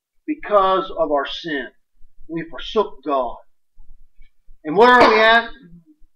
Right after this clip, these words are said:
He sits down astonished and says, "We're playing with the same fire that burned us before." They hadn't got it, so he sat down astonished. Doomed to repeat history is what he's talking about here.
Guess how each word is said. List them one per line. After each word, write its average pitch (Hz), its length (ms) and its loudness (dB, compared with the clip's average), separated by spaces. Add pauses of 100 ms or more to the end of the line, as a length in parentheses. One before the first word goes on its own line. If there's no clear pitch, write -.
(380)
He 175 80 -12
sits 233 280 -6
down 208 220 2
astonished 196 460 -2
and 165 100 -12
says, 175 340 -6
"We're 151 120 -4
playing 185 380 -8
with 151 120 -10
the 127 80 -18
same 175 420 -12
fire 160 380 0 (300)
that 147 200 -8
burned 147 220 -4
us 139 160 -14
before." 113 400 -16 (2250)
They 196 160 -2
hadn't 190 320 4
got 160 280 8
it, - 140 -16
so 156 180 -4
he 131 60 -4
sat 156 280 2
down 139 200 -8
astonished. 120 480 -16 (1120)
Doomed 240 400 0
to 196 80 -12
repeat 180 420 -4
history - 420 -16 (560)
is 143 140 -8
what 151 140 0
he's 127 100 -8
talking 127 400 -6
about 107 360 -12
here. 104 220 -20